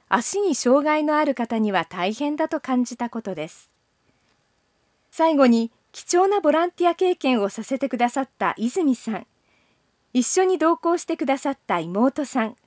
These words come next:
ボランティアの青山さんに感謝しかありません。皆さん、ボランティアはやって損はないですよ。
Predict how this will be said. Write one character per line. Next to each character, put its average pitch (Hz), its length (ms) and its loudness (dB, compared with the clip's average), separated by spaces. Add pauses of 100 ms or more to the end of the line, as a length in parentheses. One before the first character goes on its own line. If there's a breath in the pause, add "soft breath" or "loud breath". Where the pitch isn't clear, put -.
(680)
ボ 226 100 4
ラ 330 160 4
ン 370 60 -4
テ 320 120 -4
ィ 294 60 2
ア 269 60 2
の 240 260 0
青 254 240 6
山 381 220 2
さ 302 140 -4
ん 233 80 4
に 190 120 -2
感 339 240 -4
謝 311 140 -4
し - 120 -8
か 185 120 -12
あ 185 80 -12
り 202 80 -6
ま 247 120 2
せ 226 180 -2
ん。 - 100 -10 (1200)
皆 277 200 4
さ 285 180 -2
ん、 320 100 -4 (600)
ボ 233 140 4
ラ 359 140 6
ン 415 60 -4
テ 339 100 0
ィ 311 100 4
ア - 20 2
は 214 220 2
や 196 160 -4
っ - 60 -12
て 359 180 -2
損 415 260 0
は 349 120 2
な 285 160 2
い 392 80 -2
で 339 100 -2
す - 160 -10
よ。 254 180 -2